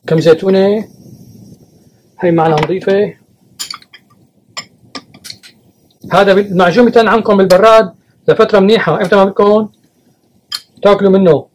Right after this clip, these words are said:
وكتير صحي. شايفين؟ هاي نص كاسة. هلا بنحط من الثوم شوي، شي سن مهروس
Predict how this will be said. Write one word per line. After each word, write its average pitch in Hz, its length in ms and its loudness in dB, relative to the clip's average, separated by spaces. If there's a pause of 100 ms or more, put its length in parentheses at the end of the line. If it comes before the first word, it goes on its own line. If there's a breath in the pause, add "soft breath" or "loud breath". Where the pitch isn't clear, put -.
وكتير 233 240 0
صحي. - 460 -2 (120)
شايفين؟ 190 460 -2
هاي 190 120 0
نص 175 160 -4
كاسة. 160 580 0 (120)
هلا 170 180 2
بنحط 165 400 -2 (800)
من 151 60 0
الثوم 190 280 0
شوي، 185 540 2 (720)
شي 151 180 -8
سن 202 420 -2 (560)
مهروس 190 640 0